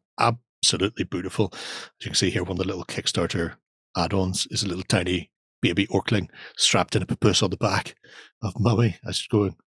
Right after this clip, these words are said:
So most of the unlocks have been little things like that. So little add-on to the sculpt or a sculpted base to put under them. Um, but they've just got a wealth of detail, including those really iconic Rackham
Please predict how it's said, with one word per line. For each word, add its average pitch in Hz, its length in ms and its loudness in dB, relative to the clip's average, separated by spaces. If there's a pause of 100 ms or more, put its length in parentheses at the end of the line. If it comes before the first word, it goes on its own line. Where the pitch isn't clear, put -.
So 98 360 2 (880)
most 151 280 6
of 123 60 6
the 120 100 8
unlocks 110 320 4
have - 100 -8
been 110 140 4
little 110 220 2
things 104 240 -2
like 92 120 -4
that. 87 260 -2
So 87 260 -2 (760)
little 120 260 6
add-on 98 280 4
to 104 140 0
the - 60 -4
sculpt - 520 -2
or 92 320 -2
a 90 220 -4
sculpted 90 460 0
base 92 400 0
to 98 220 -2 (100)
put 104 220 -2
under 85 220 -6
them. 98 160 -2 (400)
Um, 87 240 -4
but 101 100 -4
they've 98 100 -4
just - 180 0
got - 100 -4
a 87 40 -2
wealth 90 500 -6
of 90 120 -8
detail, 90 540 -4 (340)
including 90 380 -4
those 87 320 -6
really 87 520 -2
iconic - 680 -4 (220)
Rackham 87 540 0